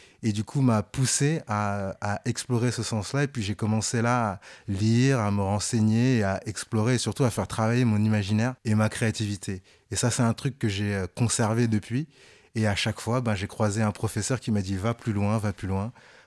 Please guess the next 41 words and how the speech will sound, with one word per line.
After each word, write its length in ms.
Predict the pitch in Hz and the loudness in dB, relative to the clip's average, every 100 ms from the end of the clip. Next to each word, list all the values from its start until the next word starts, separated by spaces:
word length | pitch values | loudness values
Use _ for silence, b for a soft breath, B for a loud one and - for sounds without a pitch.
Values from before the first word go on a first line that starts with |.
| - | -8
va 180 | 90 107 | -2 -2
plus 160 | - | -2
loin. » 280 | 95 98 117 | -4 -2 -2
Et 320 | 98 90 87 | -2 -4 -6
jusqu'à 320 | 80 90 - 110 | -8 -8 -2 0
aujourd'hui, 360 | 101 98 107 | 0 -2 0
à 80 | 110 | -2
trente-trois 460 | - 101 - 95 98 | 0 -4 -2 -2 0
ans, 120 | 117 | 0
où 180 | 101 87 | 0 -4
je 160 | 85 | -6
suis 320 | 95 - 117 - - | -6 -2 -2 -4 -6
allé 240 | 107 104 127 | 0 2 2
aussi 260 | 127 - 123 | 0 0 0
loin 260 | 123 143 | 2 4
que 60 | 135 | 2
j'ai 160 | 113 120 | 0 -2
pu 240 | - 135 | -2 -2
dans, 220 | 120 107 B B B B B - | 0 -2 B B B B B 0
dans 100 | 107 | 4
la 140 | 110 | 6
manière 380 | 110 123 131 127 | 6 6 6 4
de 60 | 110 | 2
raconter 380 | 107 107 107 | 0 -2 -4
des 200 | 107 104 | -4 -4
histoires, 500 | 104 - 123 117 101 _ _ | -6 -6 -2 -2 -4 _ _
dans 240 | 113 110 113 | -4 0 0
un 60 | |
premier 320 | - 110 110 | 0 0 0
temps, 320 | - 113 110 101 | 0 -2 0 -2
euh, 80 | 90 b b b b - | -6 b b b b 0
d'un 140 | 104 | 0
point 160 | - 107 | 2 2
de 40 | |
vue 60 | 104 | 2
un 80 | |
peu 140 | 101 101 | 0 -4
classique, 580 | - 113 - 92 - _ | -2 -2 -2 -4 -6 _
puisque 240 | - - 101 | -18 -8 -6
j'étais 240 | 104 110 | -2 -2
journaliste 580 | 101 101 104 107 - | 0 0 0 -2 -6